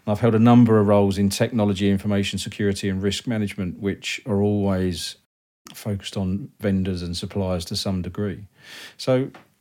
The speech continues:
guys, can you give us a bit about your introduction, your background, what you're working on right now? So start with you, Jesse.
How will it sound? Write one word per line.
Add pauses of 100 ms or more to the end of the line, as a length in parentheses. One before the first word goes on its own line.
(420)
guys,
can
you
give
us
a
bit
about
your
introduction,
your
background,
what
you're
working
on
right
now?
So
start
with
you,
Jesse.